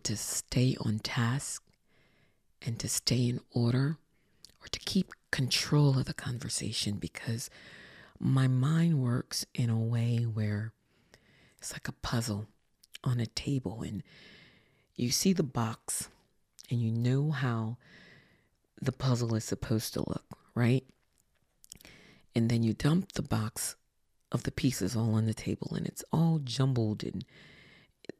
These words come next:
it's all, you know, it's supposed to make sense 'cause you have the picture right here next to you.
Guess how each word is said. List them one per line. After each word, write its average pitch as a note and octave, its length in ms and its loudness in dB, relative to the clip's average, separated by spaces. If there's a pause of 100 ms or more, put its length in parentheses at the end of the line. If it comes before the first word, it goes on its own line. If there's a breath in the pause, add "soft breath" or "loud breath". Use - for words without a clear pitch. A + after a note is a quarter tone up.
(160)
it's - 300 0
all, F3+ 240 4
you D3+ 160 2
know, G3+ 240 2
it's - 140 -6
supposed - 440 0
to C#3 60 2
make B2+ 420 2
sense - 560 0 (1040 soft breath)
'cause C#3+ 200 -2
you C#3 120 4
have F3 220 -2
the - 100 -2
picture - 600 2 (120)
right F#3+ 160 -2
here D#3+ 380 2
next B2 420 0
to C3+ 80 2
you. A2+ 300 0